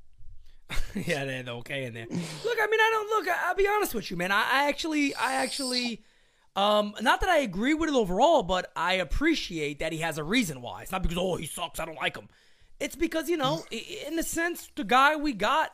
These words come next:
has been a D H. And I don't think that's what the Yankees originally initiated in getting him for,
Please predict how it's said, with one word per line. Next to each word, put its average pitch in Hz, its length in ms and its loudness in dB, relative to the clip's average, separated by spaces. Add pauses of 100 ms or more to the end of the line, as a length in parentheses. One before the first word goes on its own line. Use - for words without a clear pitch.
has 202 240 -2
been 185 180 0
a 247 60 -2
D 208 180 -2
H. - 460 -2 (420)
And 160 140 -2
I 165 80 4
don't 285 140 8
think 359 140 -2
that's 269 120 4
what 262 100 -2
the 233 60 -2
Yankees 185 380 -2
originally 160 460 -6
initiated 143 540 -4
in 143 120 -10
getting 135 260 -6
him 135 120 -10
for, 156 340 -2